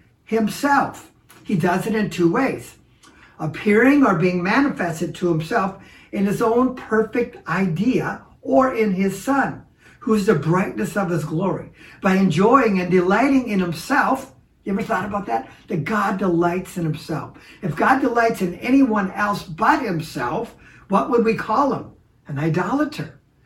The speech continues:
He's delighting in himself by flowing forth an infinite love within the Trinity. So God glorifies himself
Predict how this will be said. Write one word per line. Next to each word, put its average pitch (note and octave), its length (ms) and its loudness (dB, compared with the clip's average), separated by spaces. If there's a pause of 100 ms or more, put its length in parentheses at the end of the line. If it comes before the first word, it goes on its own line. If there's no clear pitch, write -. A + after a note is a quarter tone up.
(180)
He's G#3+ 220 0
delighting G#3+ 580 4
in C4 80 2
himself D#3 560 -4 (360)
by G3 240 2
flowing C4 680 2
forth G3 600 -2 (300)
an A3 200 -2
infinite B3+ 680 4
love D#3+ 400 0 (100)
within A3 420 2
the - 100 2
Trinity. F#3+ 600 -2 (760)
So F#3+ 240 0
God G3+ 460 2
glorifies C4 880 4
himself A#3 640 -4